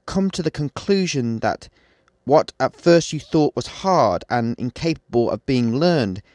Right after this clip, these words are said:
is actually a piece of cake. The more you do something, the more it becomes second nature to you. The more you work at what you know, the more comfortable you become.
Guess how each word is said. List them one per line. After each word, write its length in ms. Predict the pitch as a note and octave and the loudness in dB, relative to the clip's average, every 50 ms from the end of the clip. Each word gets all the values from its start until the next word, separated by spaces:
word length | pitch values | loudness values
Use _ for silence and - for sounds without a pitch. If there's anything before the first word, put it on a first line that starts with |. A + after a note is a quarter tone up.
| _ _ _ _ _ _ _ _ _ - | _ _ _ _ _ _ _ _ _ -8
is 140 | B2 - - | -8 -6 -4
actually 640 | - - D#3+ - - - G2 F2 D#2 F2 G#2+ - _ _ _ _ | -4 -2 -2 -2 -4 -6 -6 -6 -8 -8 -12 -16 _ _ _ _
a 60 | - - | -16 -6
piece 240 | - E3+ D#3 - | -2 -2 -2 -2
of 80 | - - | -4 -10
cake. 480 | - - G3+ A3 G3+ - _ - - - _ _ _ _ _ _ _ _ _ _ _ _ _ _ _ _ _ _ _ _ _ _ _ _ _ _ - | -6 -4 -4 -4 -4 -6 _ -20 -20 -20 _ _ _ _ _ _ _ _ _ _ _ _ _ _ _ _ _ _ _ _ _ _ _ _ _ _ 0
The 80 | D3+ | 4
more 240 | D3+ F3 G3 G#3 A3 | 6 6 6 6 6
you 140 | A3 F#3+ E3+ | 4 2 0
do 300 | C3 - E3+ F3+ F3+ F3+ | -2 0 0 0 0 0
something, 640 | - - B2+ G#2 G2 - - G#2 G2 F#2+ E2 E2 - _ _ _ _ - | -2 -4 -4 -4 -4 -4 -6 -6 -6 -6 -8 -10 -12 _ _ _ _ -6
the 60 | B2 | -4
more 420 | B2 C3 C#3+ D3+ D#3+ D#3+ D#3+ D#3+ - | -2 -2 0 2 2 2 0 0 -4
it 60 | - | -6
becomes 480 | - A2 _ - C3 A#2+ A#2 A#2 A#2+ - | -10 -10 _ -6 -6 -4 -2 -4 -4 -4
second 640 | - - - - - D3+ C3+ - D#3+ D3 C3+ B2+ B2+ | -6 -8 -8 -6 -6 -6 -6 -4 -4 -4 -2 0 0
nature 360 | B2+ B2+ - - - - G2+ | 0 0 -2 -4 -8 -10 -10
to 140 | - - - | -10 -10 -12
you. 200 | D2+ - - - _ _ _ _ _ _ _ _ _ _ _ _ _ _ - _ _ _ _ _ _ | -10 -10 -12 -14 _ _ _ _ _ _ _ _ _ _ _ _ _ _ -20 _ _ _ _ _ _
The 80 | - D3+ | 4 6
more 220 | D#3+ E3+ F3+ F#3+ | 8 8 8 8
you 160 | F#3+ E3+ C#3+ | 6 4 -2
work 480 | A#2+ B2 C3 C3+ C#3 D3 E3 F3 - - | -2 2 4 4 6 4 4 2 -2 -4
at 180 | - G#2+ - - | -6 -6 -6 -4
what 160 | A2 - - | -6 -6 -6
you 140 | - A#2+ A#2+ | -4 -4 -4
know, 540 | A2+ A2 A2+ B2 C3 D3 D#3+ F3 F#3 F3+ E3+ _ | -2 -2 0 0 0 0 0 -2 -4 -6 -10 _
the 60 | - B2+ | -8 -4
more 180 | A2+ G2+ F#2+ - _ | -2 -2 -4 -4 _
comfortable 580 | - D3+ - - - - D3 D3 C#3+ C#3+ C#3+ | -8 -8 -8 -8 -12 -8 -6 -4 -2 -2 -2
you 140 | C#3 A#2 G#2 | -2 -4 -4
become. 560 | - - _ - D3+ E3+ E3 E3 E3 E3 E3 | -4 -6 _ -6 -2 -2 0 0 0 -2 -4